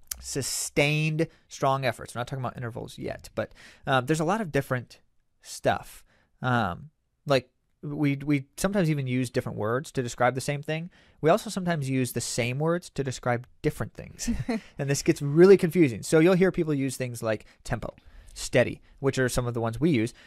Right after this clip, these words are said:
Speaker 1: Threshold, we don't ever assign threshold workouts to anyone, um, for various reasons. But anyway, th-, so a lot of people use that. But then there's actually, like, different kinds of threshold. There's, like, aerobic threshold, anaerobic threshold, lactate threshold,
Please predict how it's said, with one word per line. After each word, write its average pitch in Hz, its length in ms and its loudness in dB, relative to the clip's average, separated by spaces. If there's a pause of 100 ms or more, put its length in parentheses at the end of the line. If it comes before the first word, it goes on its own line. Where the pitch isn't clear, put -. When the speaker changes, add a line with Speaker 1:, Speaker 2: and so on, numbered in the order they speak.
(100)
Speaker 1:
Threshold, 175 720 4
we 143 120 2
don't 156 180 4
ever 127 360 0 (140)
assign 120 320 -2
threshold 123 380 -2
workouts 131 360 -2
to - 80 -6
anyone, 139 320 -4 (280)
um, 107 380 -4 (1120)
for 135 260 0 (100)
various 147 380 4
reasons. 120 320 -4
But 127 200 4
anyway, 131 380 2
th-, 160 200 0
so 160 160 6
a - 20 4
lot 175 180 12
of 196 40 4
people 147 180 2
use 160 160 4
that. 120 160 2
But - 100 -2
then 220 80 4
there's 196 140 0
actually, 185 240 2
like, 139 140 2
different 120 240 -4
kinds 110 200 -4
of 135 80 -6
threshold. 147 400 -2
There's, 127 120 -4
like, 123 120 -2
aerobic 117 340 0
threshold, 156 460 -4 (120)
anaerobic 131 340 -2
threshold, 139 420 -6
lactate 127 440 -8
threshold, 135 480 -8